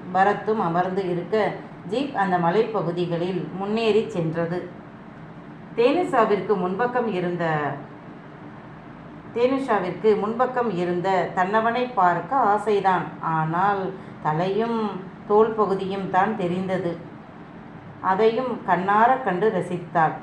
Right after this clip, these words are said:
பசித்தவன் முன்னே பலகாரம் வைத்த மாதிரி தான் அவள் நிலை. அந்த பக்கம் இந்த பக்கம் திரும்பலை.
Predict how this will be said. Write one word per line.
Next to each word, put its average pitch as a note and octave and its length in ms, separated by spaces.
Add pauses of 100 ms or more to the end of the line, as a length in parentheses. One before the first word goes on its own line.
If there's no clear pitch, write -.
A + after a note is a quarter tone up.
(180)
பசித்தவன் B3 600
முன்னே G#3 340
பலகாரம் G3+ 640
வைத்த F#3+ 340
மாதிரி F3+ 500
தான் F3+ 260
அவள் E3+ 280
நிலை. E3+ 520 (540)
அந்த B3+ 280
பக்கம் B3+ 420
இந்த G3+ 300
பக்கம் G3+ 380
திரும்பலை. F#3+ 600